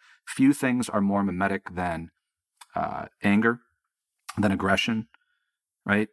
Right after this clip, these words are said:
Um, like, you see it in a baseball game. Uh, you know, as soon as one person rushes, rushes the pitcher and the second guy comes out of the dugout, the third, fourth, and fifth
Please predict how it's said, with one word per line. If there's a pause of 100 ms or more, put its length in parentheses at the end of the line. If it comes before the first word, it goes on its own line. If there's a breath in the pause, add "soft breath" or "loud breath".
Um, (180)
like, (140)
you
see
it
in
a
baseball
game. (220)
Uh, (100)
you
know,
as
soon
as
one
person
rushes,
rushes
the
pitcher (380 soft breath)
and
the
second
guy
comes
out
of
the
dugout,
the
third,
fourth,
and
fifth